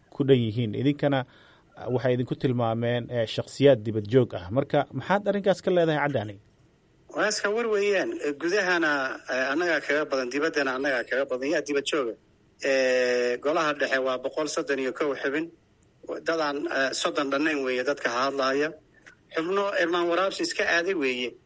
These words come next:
Speaker 1: Eh, hadda khilaafka, eh, dabcan, eh, Jigjiga garabka jooga iyo idinka hadda muddo ayuu soo jiraa.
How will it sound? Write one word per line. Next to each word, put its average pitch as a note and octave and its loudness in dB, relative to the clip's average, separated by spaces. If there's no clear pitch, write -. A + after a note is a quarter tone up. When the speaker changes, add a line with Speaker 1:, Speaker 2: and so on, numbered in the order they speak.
Speaker 1:
Eh, D#3 2
hadda G3 0
khilaafka, E3 0
eh, A#2 -2
dabcan, A#2 -4
eh, G#2 -10
Jigjiga A2+ -2
garabka C3 -2
jooga B2 -4
iyo G#2+ -8
idinka B2+ 0
hadda A2 -6
muddo A2+ -2
ayuu A2 0
soo B2 -2
jiraa. A#2+ -2